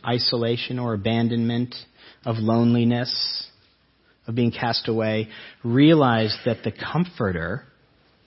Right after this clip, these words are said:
is always with you. Always with you. Because he's in you.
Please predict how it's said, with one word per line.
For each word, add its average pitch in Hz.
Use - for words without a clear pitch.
is 120
always 117
with 107
you. 82
Always 113
with 110
you. 78
Because 117
he's 113
in 120
you. 82